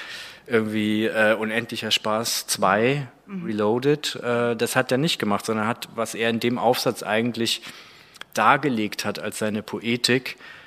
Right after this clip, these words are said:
Speaker 1: wollte er auch umsetzen. Und er wusste selber, dass ihm das in, in Unendlicher Spaß nicht gelungen ist. Er wollte eigentlich,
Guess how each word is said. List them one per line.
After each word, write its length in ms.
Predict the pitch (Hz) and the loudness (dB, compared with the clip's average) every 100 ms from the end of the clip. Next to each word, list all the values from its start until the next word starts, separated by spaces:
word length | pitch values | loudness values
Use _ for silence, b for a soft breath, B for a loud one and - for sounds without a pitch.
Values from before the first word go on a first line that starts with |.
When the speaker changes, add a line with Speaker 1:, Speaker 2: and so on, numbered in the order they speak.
| B B 107 | B B 4
Speaker 1:
wollte 300 | 117 127 127 | 6 6 4
er 100 | 113 | 4
auch 120 | 113 | 2
umsetzen. 640 | 135 143 104 95 - 101 98 | -2 0 2 0 -2 -8 -6
Und 160 | 107 | -2
er 140 | 110 110 | -2 0
wusste 280 | 135 - 107 | 0 -2 2
selber, 320 | 107 120 127 | 4 6 4
dass 180 | 113 - | 2 -2
ihm 140 | 107 | -2
das 240 | 110 - 104 | -2 -2 -4
in, 320 | 107 104 107 | -2 0 0
in 280 | 107 107 107 | -2 -2 -2
Unendlicher 520 | 104 104 107 107 104 | -2 -2 -4 -4 -4
Spaß 380 | - 104 107 117 | 0 0 0 -4
nicht 180 | - | -4
gelungen 360 | 110 110 123 101 | -2 2 2 2
ist. 240 | 82 85 | -2 -6
Er 140 | 87 95 | -4 -2
wollte 340 | 104 110 110 85 | -2 0 0 2
eigentlich, 580 | 107 120 113 110 - | 0 0 -2 -2 -2